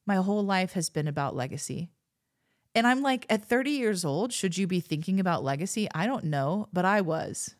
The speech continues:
Why? Because I know that my children will be an extension of me and their children an extension of them. And I want everybody to be as healthy and whole mentally, physically, <laughs> spiritually as possible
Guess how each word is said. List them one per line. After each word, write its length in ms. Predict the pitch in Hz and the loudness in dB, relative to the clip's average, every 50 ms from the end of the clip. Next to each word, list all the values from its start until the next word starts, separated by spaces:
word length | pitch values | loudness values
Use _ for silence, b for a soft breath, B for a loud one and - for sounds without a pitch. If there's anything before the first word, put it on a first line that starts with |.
| _ _ | _ _
Why? 460 | - 165 160 156 170 202 247 285 302 - b b b b b b | -4 -2 0 0 0 0 -2 -4 -6 -10 b b b b b b
Because 240 | 190 - 247 - | 0 0 2 2
I 100 | 233 220 | 4 4
know 460 | 208 190 180 185 185 202 214 202 180 170 | 4 6 6 4 4 4 4 4 2 0
that 120 | 156 - | -2 -2
my 140 | 156 160 151 | 0 -2 -2
children 640 | 147 - - - 190 196 196 185 175 160 147 147 156 _ _ _ - | -2 -4 -2 -2 -2 -2 0 0 0 0 0 -2 -4 _ _ _ -2
will 120 | 165 165 | -2 -2
be 400 | 156 156 165 165 165 165 147 - | 0 0 -2 0 0 0 0 0
an 80 | 160 160 | 0 -2
extension 640 | 151 160 - - - 170 156 165 170 - 165 156 | -2 -4 -6 -6 -2 0 -2 -2 0 0 -2 -2
of 180 | 143 143 - 151 | -2 -4 -4 -4
me 260 | 151 147 165 185 190 - | -2 0 0 -2 -2 0
and 160 | 156 156 151 | -2 -2 2
their 180 | 147 160 170 196 | 2 2 2 2
children 440 | - - 185 175 165 165 151 147 - | -2 -2 -4 -4 -2 -2 -4 -4 -2
an 100 | 151 160 | -2 -4
extension 540 | 135 - - - 151 147 147 - - 156 | -4 -4 -6 -6 -4 -4 -4 -4 -2 -2
of 220 | 147 135 147 156 147 | -2 -2 -4 -6 -4
them. 260 | 131 135 165 196 208 202 B B B B B | -2 0 0 0 0 -2 B B B B B
And 140 | - 165 | 0 2
I 140 | 175 180 208 | 4 4 4
want 240 | 226 220 226 226 - | 4 4 2 2 2
everybody 400 | - 170 185 202 180 185 170 170 | 0 0 0 2 2 2 2 2
to 140 | 165 - 170 | 0 0 0
be 160 | 151 170 156 | 0 2 2
as 160 | 143 143 147 - | 2 0 -2 -4
healthy 600 | - - 160 147 160 - - - 208 202 - - | -4 -2 -2 -2 -2 -2 -2 -2 0 0 0 0
and 140 | 160 156 | 0 -2
whole 560 | 156 147 - - 151 143 143 160 190 220 - - | -2 -2 -4 -4 -2 0 2 2 0 0 -2 -2
mentally, 540 | 160 156 156 151 151 156 - 185 175 185 185 | -2 0 0 0 0 -2 -2 -2 0 0 -2
physically, 520 | 180 - - 165 160 170 165 - 180 175 | -4 -2 -4 -2 -2 -2 -4 -4 -4 -4
<laughs> 120 | 165 - - | -4 -4 -4
spiritually 580 | - - 185 175 170 - - 202 196 202 - | -2 0 0 0 -2 -4 -2 -2 -2 -2 0
as 200 | - 156 156 151 | -2 -2 -2 -2
possible 680 | - - - 151 156 170 - 233 202 226 254 277 294 | -4 -6 -4 -2 -2 -2 -2 -4 -4 -2 -2 -4 -4